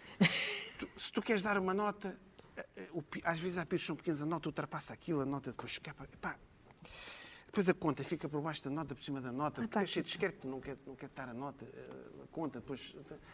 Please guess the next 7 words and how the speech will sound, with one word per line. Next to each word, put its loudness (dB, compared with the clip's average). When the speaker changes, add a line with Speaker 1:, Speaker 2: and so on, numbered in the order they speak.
Speaker 1:
pá, 0
tudo 6
aquilo 4
é -2
estranho. 4
Speaker 2:
Uhum. 4
Speaker 1:
Depois, 8